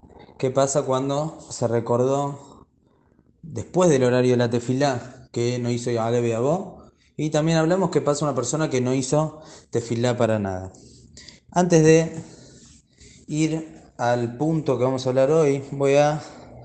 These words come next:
completar algo que hablamos ayer. Ayer hablamos en general sobre los hombres, más que nada, que se olvidan de hacer "Ya Alevi Abó Shahrit", que debe volver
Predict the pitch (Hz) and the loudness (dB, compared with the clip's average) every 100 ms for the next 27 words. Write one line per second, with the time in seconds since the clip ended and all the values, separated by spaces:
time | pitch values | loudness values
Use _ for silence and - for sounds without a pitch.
0 | - - - 120 117 127 147 151 143 135 | -20 -20 -6 -4 2 4 6 6 6 4
1 | 120 127 131 120 107 110 110 107 165 156 | 4 2 0 -2 -4 -2 -2 0 0 2
2 | 160 165 180 175 - - - - - - | 2 2 0 -2 -10 -18 -20 -20 -20 -20
3 | - - - - - - - 135 139 143 | -20 -20 -20 -20 -20 -20 -10 -4 -2 -4
4 | - - - _ _ - _ - - 120 | -8 -18 -20 _ _ -20 _ -18 -8 -2
5 | 117 123 165 131 113 - - - - - | 0 2 4 2 0 -6 -16 -20 -20 -4
6 | 127 127 127 135 127 - - - - 117 | 0 4 4 2 -4 -16 -20 -20 -6 -4
7 | 113 202 156 117 113 117 - - 120 110 | 2 4 4 4 2 -2 -8 -10 -10 -4
8 | 127 139 123 117 113 131 135 135 - - | -2 0 0 -2 -2 -2 -2 -4 -12 -20
9 | - - - - - 120 147 139 - 143 | -20 -20 -20 -12 -6 -2 0 0 0 -2
10 | 135 127 135 131 135 135 127 156 175 139 | 0 0 0 0 -2 -4 -6 0 0 0
11 | - - - - - 131 139 160 147 127 | -4 -14 -20 -20 -2 2 4 4 4 2
12 | 135 151 175 - - - | 2 2 2 -4 -14 -20